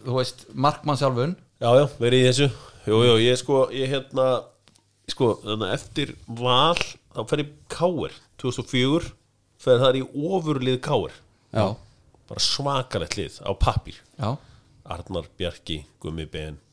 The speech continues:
Speaker 1: Já, bara, þú náður bara
Speaker 2: Eh, þú
Speaker 1: þvílíkur
Speaker 2: veist,
Speaker 1: legend
Speaker 2: hérna,
Speaker 1: hérna.
Speaker 2: eh, byrju, hvað, hérna, Gústi Gylfa, Bjarni Þorsteins var mjög öflugur leikmannastíma, Gunni Einars,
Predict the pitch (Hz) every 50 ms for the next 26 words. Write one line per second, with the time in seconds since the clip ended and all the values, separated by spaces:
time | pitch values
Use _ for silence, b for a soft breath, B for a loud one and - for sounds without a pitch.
0 | _ _ - 123 95 92 - - 98 101 - - - - - 104 101 110 110 107
1 | - 78 - 104 95 - - 78 76 73 - - - - - - - 120 120 113
2 | 95 95 95 104 107 110 107 101 98 92 95 90 - 104 98 98 95 95 92 92
3 | 92 85 - - - - - - - - - - - - - - 107 95 104 101
4 | 98 101 95 101 101 95 - 113 107 - - - 113 107 101 - - - 110 104
5 | 104 104 98 92 95 101 98 98 98 92 92 - b b b b b b b b
6 | b _ - 107 101 101 - 113 110 - - - - - 120 - - - - -
7 | 117 104 - 113 104 107 110 110 107 107 104 - - 107 104 104 104 104 101 110
8 | 104 101 98 - 104 98 95 - - 107 104 110 110 107 107 101 98 98 104 107
9 | 104 104 98 95 92 92 - - - -